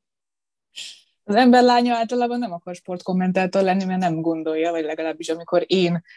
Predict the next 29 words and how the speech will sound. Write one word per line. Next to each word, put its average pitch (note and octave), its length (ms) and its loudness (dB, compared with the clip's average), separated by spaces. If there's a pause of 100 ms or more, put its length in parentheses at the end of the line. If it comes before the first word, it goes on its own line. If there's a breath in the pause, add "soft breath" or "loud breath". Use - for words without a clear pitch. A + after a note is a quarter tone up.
(120 loud breath)
kerültem F3 420 0
ebben E3+ 240 -2
a E3+ 40 -2
helyz-, F3 280 -2
ebbe F#3 220 -2
a F3+ 40 -2
helyzetbe, F3+ 420 -6
akkor F3+ 160 -10
nem E3 140 -6
gondolta D#3+ 440 -6
volna, D#3+ 260 -4
hogy, E3 280 -8
hogy D#3+ 360 -4
nőként D#3+ 760 -2
Magyarországon D#3+ 920 -2 (160)
bárki D#3+ 340 -4
is D#3+ 100 -6
sportriporter E3 800 -4
lehet. F3+ 320 0
Annak F3+ 280 -2
ellenére, F3 480 0
hogy F3+ 240 -4 (360 soft breath)
egy F#3 260 0
jó F#3+ 160 2
példa F3 440 -2
azért E3+ 340 -6
volt F3 400 -6 (260)
előttünk, F3+ 840 -8
előttem, F3 600 -2